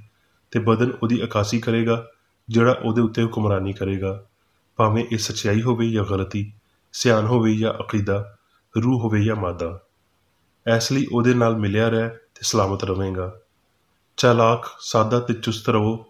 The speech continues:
ਜਿਹੜੀ ਰਾਹ ਇਸ ਫਹਿਮ ਵੱਲ ਲੈ ਜਾਂਦੀ ਏ ਭਈ ਕੱਲਾ ਰੱਬ ਹੀ ਹਯਾਤੀ ਏ, ਉਹ ਰਾਹ ਸਿੱਧੀ ਤੇ ਸੌੜੀ ਏ।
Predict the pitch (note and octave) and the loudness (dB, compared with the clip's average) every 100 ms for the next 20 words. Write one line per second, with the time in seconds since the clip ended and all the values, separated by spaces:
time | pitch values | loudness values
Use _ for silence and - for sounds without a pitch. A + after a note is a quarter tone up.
0 | _ _ _ _ - A2+ A#2 B2+ A#2+ A#2+ | _ _ _ _ -6 0 2 4 2 2
1 | A2+ G#2+ - A2 A2+ A#2+ A#2 A2+ G2+ F#2 | 0 -2 0 0 0 0 0 0 0 0
2 | G#2+ A2 G#2+ G#2+ _ _ _ - A2+ - | -2 -2 -4 -10 _ _ _ -6 -4 0
3 | A#2 B2 G#2+ G#2 A2+ A#2 A#2 G#2 - A2+ | 2 2 2 0 0 0 0 0 -2 0
4 | A2 A2+ - _ _ _ _ - B2 B2+ | 0 -2 -12 _ _ _ _ -2 0 2
5 | A2+ A2+ - G#2+ A#2+ B2 - - G2 F#2+ | 2 0 -2 -2 -2 -2 -6 -2 0 0
6 | F#2 F#2 F#2+ | -4 -6 -8